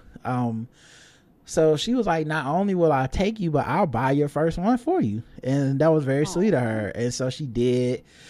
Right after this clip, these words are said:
Speaker 2: And, um, I bought her lunch, uh, uh, you know, kinda like to, to show my appreciation and stuff.
Speaker 1: Mm-hmm.
Speaker 2: And, um, and so, uh,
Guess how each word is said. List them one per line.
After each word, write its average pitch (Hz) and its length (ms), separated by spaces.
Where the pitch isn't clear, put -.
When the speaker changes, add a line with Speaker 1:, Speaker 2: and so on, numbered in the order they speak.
Speaker 2:
And, 135 260
um, 123 480
I 156 100
bought 135 240
her 131 500
lunch, 135 680
uh, 117 600
uh, 110 160
you 139 120
know, 107 380
kinda 131 280
like 110 280
to, 107 300
to 113 80
show 151 200
my 135 160
appreciation 127 720
and 113 100
stuff. 113 540
Speaker 1:
Mm-hmm. 120 180
Speaker 2:
And, 113 440
um, 113 640
and 120 420
so, 117 540
uh, 113 640